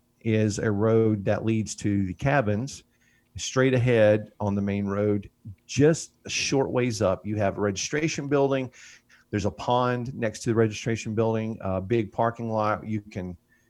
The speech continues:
you can rent boats. Um, now that, that pond is actually connected to a little channel that leads out into the swamps. Uh, also, they have trails. You know, you can walk, you can bike.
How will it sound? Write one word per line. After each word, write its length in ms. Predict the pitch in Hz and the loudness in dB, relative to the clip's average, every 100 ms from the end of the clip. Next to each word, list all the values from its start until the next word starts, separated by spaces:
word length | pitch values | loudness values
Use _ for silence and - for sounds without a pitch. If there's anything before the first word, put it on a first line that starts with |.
| _ | _
you 100 | 120 | -2
can 160 | 117 110 | 0 0
rent 200 | 95 95 | -2 4
boats. 680 | 143 151 - - - - - _ | 6 6 4 -4 -8 -12 -16 _
Um, 540 | 101 98 95 98 98 - _ _ | -6 -4 -4 -6 -8 -12 _ _
now 160 | 110 104 | -4 0
that, 260 | 123 117 123 | 2 0 0
that 200 | 117 - | -2 -2
pond 320 | 147 143 120 | 0 2 2
is 140 | 101 | 0
actually 480 | 110 127 - 123 107 | -2 -4 -4 -4 -4
connected 520 | - 117 117 107 101 | -4 -4 -4 -4 -10
to 180 | - 113 | -4 -2
a 20 | |
little 220 | 107 101 95 | 0 -2 -4
channel 420 | - 131 127 113 | -6 -4 -2 -2
that 200 | 104 - - | -2 -4 -8
leads 320 | 110 107 104 | -6 -4 -2
out 160 | 117 98 | -2 -2
into 160 | 92 92 | -4 -10
the 100 | - | -10
swamps. 560 | - 120 98 - - _ _ _ _ _ _ _ - - | -6 -4 -4 -8 -20 _ _ _ _ _ _ _ -20 -2
Uh, 40 | 120 113 113 | 2 4 6
also, 240 | 127 - | 4 4
they 120 | 143 131 | 2 2
have 500 | 131 123 120 113 - | 2 2 2 0 -4
trails. 1000 | 143 135 135 127 127 131 - - - - | 4 8 8 8 4 -2 -6 -8 -10 -10
You 80 | 117 | -6
know, 80 | 95 | -4
you 140 | 104 | -4
can 160 | 104 98 | -4 2
walk, 320 | 120 120 - | 2 2 -2
you 80 | 98 | -10
can 100 | 95 | -6
bike. 520 | 107 107 113 - | -2 -2 -2 -6